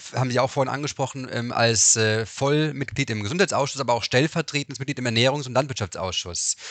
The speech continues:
Und, ähm, gerade was, äh, die Ernährung angeht, Sie haben's angesprochen, die Gemeinschaftsverpflegung, da ist noch eine ganze Menge zu tun. Das haben wir uns auch vorgenommen. Es ist natürlich so,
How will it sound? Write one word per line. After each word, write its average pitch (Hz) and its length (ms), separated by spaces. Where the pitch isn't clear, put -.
Und, 107 420
ähm, 110 360
gerade 131 340
was, 120 300
äh, 113 200
die 117 120
Ernährung 120 440
angeht, 147 300
Sie 131 80
haben's 117 100
angesprochen, 120 520
die 107 40
Gemeinschaftsverpflegung, 139 1160
da 117 200
ist 131 80
noch 127 80
eine 117 80
ganze 120 300
Menge 113 240
zu - 140
tun. 151 140
Das 139 120
haben 131 80
wir 139 80
uns 127 80
auch 135 100
vorgenommen. 107 560
Es 98 80
ist 113 100
natürlich 160 460
so, 156 300